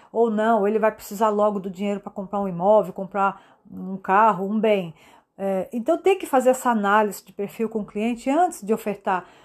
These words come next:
um produto. Pra quê? Pra saber até mesmo do grau de risco do cliente.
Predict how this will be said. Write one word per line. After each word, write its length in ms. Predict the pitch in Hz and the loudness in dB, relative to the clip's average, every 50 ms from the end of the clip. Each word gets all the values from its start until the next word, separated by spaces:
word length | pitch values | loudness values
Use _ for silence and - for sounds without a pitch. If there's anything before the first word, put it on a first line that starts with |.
| - _ - | -20 _ -10
um 120 | 220 208 | -10 -8
produto. 680 | 196 220 220 214 202 185 214 214 196 175 156 _ - - | -4 0 0 0 2 2 2 0 0 0 -4 _ -12 -4
Pra 140 | - 277 302 | 0 0 0
quê? 200 | 294 - 240 208 | 0 0 -2 0
Pra 140 | - 220 220 | 0 0 -2
saber 280 | - - 220 196 233 | 0 -2 -2 0 0
até 220 | 247 247 - 277 233 | 0 0 0 0 0
mesmo 480 | 196 202 220 240 254 214 202 196 185 - - - - - | 0 2 2 2 2 0 -2 -6 -8 -10 -16 -20 -18 -8
do 120 | 214 277 277 | -4 -2 2
grau 220 | 220 254 254 269 262 | 4 6 6 6 4
de 100 | 254 269 | 2 -2
risco 340 | 214 247 262 254 - - 247 | -2 -4 -4 -6 -8 -10 -8
do 120 | 226 262 | -8 -8
cliente. 680 | 262 - 277 269 233 240 240 233 202 - - - 175 | -8 -6 -6 -4 -2 -2 -4 -4 -8 -10 -14 -20 -20